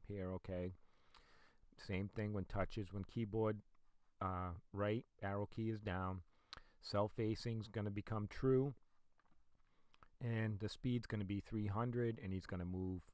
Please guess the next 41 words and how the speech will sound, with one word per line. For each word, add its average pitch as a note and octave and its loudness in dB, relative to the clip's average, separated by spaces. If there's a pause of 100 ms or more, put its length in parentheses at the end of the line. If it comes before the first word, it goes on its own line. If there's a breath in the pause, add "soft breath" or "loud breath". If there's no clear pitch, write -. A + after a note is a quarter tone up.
(160)
in F2+ -2
that F2+ -2
direction F2+ -2
relative E2 -2
to E2 -10
scene. C2+ -10
He's - -20
gonna A1 -14
move B1+ -12
to F2+ -8
the F#2 -6
right. D2 -4 (800 soft breath)
And E2+ -2
you're E2+ -2
gonna F2+ 0
see F2+ -6
the F2+ -2
same G2 0
thing G#2 0
here. A2+ 4
I've G2 2
got F#2 -2
it F2+ -6
set - -2
in F2+ -4
the F#2+ 0
opposite A#2+ 2
direction, G#2+ -2
hundred A#2 2
and A2+ 0
eighty, G#2+ 0 (300)
speed A#2 0
set A2+ 2
to A2+ 0
zero A2 4
when G2+ 0
the G2 2
right G2+ 0
key A#2 0
is G2 0
up F#2+ 0